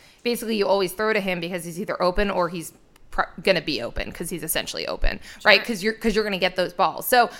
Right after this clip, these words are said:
Speaker 1: so to me, like, that's why Justin Ross gets that rose. It was such a pivotal point in the game, and it was just a phenomenal, I think that's gonna be one of those end of season highlight reel catches. Like, it was just truly stunning. Um,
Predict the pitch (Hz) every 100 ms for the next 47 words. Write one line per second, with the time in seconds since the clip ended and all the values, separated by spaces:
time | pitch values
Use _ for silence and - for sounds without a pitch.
0 | - - 311 285 294 320 381 269 240 247
1 | 247 277 240 214 214 220 196 190 190 196
2 | 185 175 170 170 170 175 175 170 196 202
3 | 214 202 196 202 185 185 185 220 214 190
4 | 180 170 185 - - 165 - 180 170 165
5 | 180 196 190 180 175 - 277 302 320 330
6 | 247 220 208 202 208 196 190 180 180 170
7 | - - - _ _ 214 220 220 220 -
8 | 196 175 165 - 151 139 131 - 90 -
9 | - - - 190 185 175 196 190 170 -
10 | 185 170 - - - - _ _ - -
11 | 294 233 196 180 160 139 143 - 185 180
12 | 180